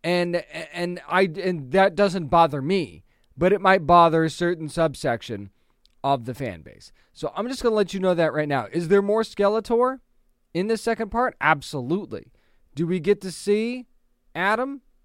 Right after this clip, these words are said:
slash He-Man more? Absolutely. But in what capacity? I cannot tell you because, again, I said no spoilers. I know you saw the whole Savage He-Man thing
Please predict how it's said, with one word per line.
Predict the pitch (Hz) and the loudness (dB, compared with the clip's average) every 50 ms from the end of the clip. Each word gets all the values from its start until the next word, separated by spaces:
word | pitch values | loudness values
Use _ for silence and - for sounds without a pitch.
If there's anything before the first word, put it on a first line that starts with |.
| _ _ _ _ | _ _ _ _
slash | _ - - 196 214 220 226 - - | _ -6 -2 0 0 0 0 -4 -6
He-Man | - 226 233 226 226 226 233 233 233 220 | -6 -6 -4 -2 -2 -2 -2 -2 -4 -2
more? | 214 214 220 247 269 262 - | -2 0 0 0 -2 -4 -4
Absolutely. | - 165 190 214 196 180 - - 196 190 214 254 233 123 123 120 | -2 0 0 0 0 -2 -6 -6 -4 -4 -4 -4 -4 -6 -8 -6
But | 110 147 165 160 156 - | -2 0 0 0 0 -2
in | - 156 165 165 156 147 143 131 139 139 | -6 -6 -4 -4 -6 -8 -10 -12 -10 -2
what | 147 160 165 - | 0 0 0 -2
capacity? | - 160 - 156 165 151 156 165 - - 202 208 240 269 262 | -6 -10 -6 -4 -2 -2 -2 -2 -4 -6 -6 -6 -4 -2 -2
I | 180 170 185 | -2 -2 -2
cannot | - - 180 156 151 147 143 147 135 - | -4 -6 -6 -4 -2 -2 -2 -2 -4 -4
tell | - 220 247 262 247 | -2 0 2 2 2
you | 220 208 202 | 0 -2 -2
because, | 180 185 156 175 156 151 | -4 -2 -2 -4 -6 -6
again, | 151 135 151 143 143 147 147 - _ _ _ _ _ _ _ | -2 0 2 2 2 0 -4 -8 _ _ _ _ _ _ _
I | - 143 156 | -4 -2 -2
said | 151 - - 147 131 131 | -2 -2 -4 -4 -4 -2
no | 131 135 139 | -4 -4 -6
spoilers. | 135 - - 202 220 214 156 98 67 55 - _ _ _ _ _ - | -6 -4 0 2 2 2 2 -2 -6 -12 -18 _ _ _ _ _ -8
I | 123 147 | -6 -6
know | 156 156 165 | -2 2 2
you | 170 185 175 190 | 2 2 0 -4
saw | 175 - - 180 170 170 170 175 190 202 - _ _ _ _ _ _ _ _ | -8 -6 -2 2 4 4 4 4 2 0 -4 _ _ _ _ _ _ _ _
the | - 143 151 | -6 -4 -2
whole | 147 180 175 170 160 127 - _ | 0 0 0 0 0 -2 -8 _
Savage | - - 190 175 170 170 160 160 135 | -8 -2 0 2 2 2 0 -2 -6
He-Man | - 175 185 185 180 180 175 175 175 175 | -6 -4 -4 -2 -2 0 0 0 0 -2
thing | 151 175 180 175 180 196 214 | -2 -2 0 0 0 -2 -6